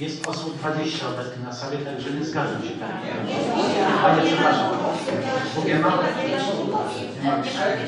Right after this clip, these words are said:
A, i Krysi, dobrze, przepraszam, przepraszam pana.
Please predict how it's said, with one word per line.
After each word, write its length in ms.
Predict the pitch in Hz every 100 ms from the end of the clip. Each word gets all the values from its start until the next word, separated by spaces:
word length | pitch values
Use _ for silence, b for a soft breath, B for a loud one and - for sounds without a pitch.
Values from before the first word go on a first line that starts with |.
| 135 135 135 -
A, 180 | - 147
i 160 | 156 165
Krysi, 200 | 170 185
dobrze, 280 | 165 160 135 135
przepraszam, 380 | 139 135 135 131 -
przepraszam 360 | 127 131 127 131
pana. 180 | 120